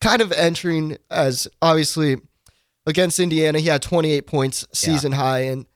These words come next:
Speaker 1: I felt like that was kind of his, like, breakout performance so far this year, where he showed flashes le-, against Creighton, but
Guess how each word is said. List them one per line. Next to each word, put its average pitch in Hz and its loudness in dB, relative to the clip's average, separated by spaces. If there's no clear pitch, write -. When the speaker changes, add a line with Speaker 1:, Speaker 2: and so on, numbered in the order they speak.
Speaker 1:
I 156 2
felt 254 2
like 185 0
that 175 2
was 165 -2
kind 165 -2
of 147 -4
his, 143 -4
like, 127 -6
breakout 139 0
performance 123 -6
so 131 -2
far 120 -4
this 120 -6
year, 117 -4
where 131 2
he - -4
showed 226 2
flashes 151 -2
le-, 139 -4
against 139 -4
Creighton, 123 -2
but 123 -4